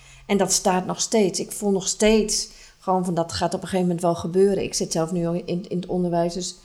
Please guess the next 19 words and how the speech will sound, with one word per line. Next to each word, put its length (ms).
ik 160
werk 200
ook 120
met 120
jongeren 340
van 160
zeventien 520
tot, 180
eh, 280
vierentwintig. 520
Maar 240
ik 140
merk 400
gewoon 380
hoeveel 380
behoefte 600
daar 200
eigenlijk 580
is 460